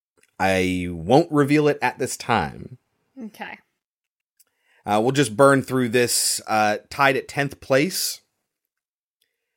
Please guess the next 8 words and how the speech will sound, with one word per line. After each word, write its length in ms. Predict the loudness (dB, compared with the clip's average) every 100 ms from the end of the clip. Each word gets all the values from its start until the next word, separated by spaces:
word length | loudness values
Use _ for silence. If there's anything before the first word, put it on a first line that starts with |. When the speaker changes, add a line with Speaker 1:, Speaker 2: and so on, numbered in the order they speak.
| _ -12
Speaker 1:
is 140 | -4
The 100 | -2
Haunting 480 | 2 2 2 2 2
remake 380 | 2 2 2 0
from 180 | -4 -2
nineteen 320 | -4 -6 -4
ninety-nine, 840 | -4 -4 -4 -2 0 0 -2 -6 -8 _ _ _ _ _ 0
and 720 | 2 4 4 2 -2 -6